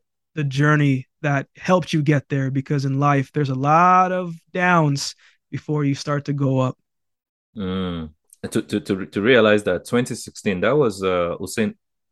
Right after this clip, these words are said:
Speaker 2: Bolt was, uh, Bolt was on the scene then.
Speaker 1: All,
Speaker 2: Johan Blake.
Speaker 1: all the heavy hitters was on the scene, man.
Speaker 2: <laughs>
Speaker 1: All the heavy hitters was on the
Speaker 2: So,
Speaker 1: scene.
Speaker 2: so,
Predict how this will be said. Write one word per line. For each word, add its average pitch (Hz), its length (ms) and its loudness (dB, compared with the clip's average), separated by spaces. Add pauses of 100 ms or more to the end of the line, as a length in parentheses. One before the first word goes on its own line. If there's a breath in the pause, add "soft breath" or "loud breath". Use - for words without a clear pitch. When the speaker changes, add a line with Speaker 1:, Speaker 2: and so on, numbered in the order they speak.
(160)
Speaker 2:
Bolt 135 440 2
was, 87 320 -4
uh, 95 120 -6
Bolt 101 400 0
was 104 120 2
on 95 80 -2
the 87 80 -4
scene 160 280 -6
then. 78 240 -6 (1300)
Speaker 1:
All, 185 300 8
Speaker 2:
Johan - 120 6
Blake. 135 360 2 (400 soft breath)
Speaker 1:
all 175 280 6
the 160 120 4
heavy 151 260 6
hitters 143 300 4
was 139 120 -2
on 139 180 -2
the 131 40 -8
scene, 147 260 2
man. 147 560 6
Speaker 2:
<laughs> 180 60 6
Speaker 1:
All 160 320 6
the 151 80 4
heavy 139 280 2
hitters 139 360 -2
was 131 100 -12
on 139 80 -4
the 135 80 -2
Speaker 2:
So, 131 140 2
Speaker 1:
scene. 139 160 -4
Speaker 2:
so, 139 240 2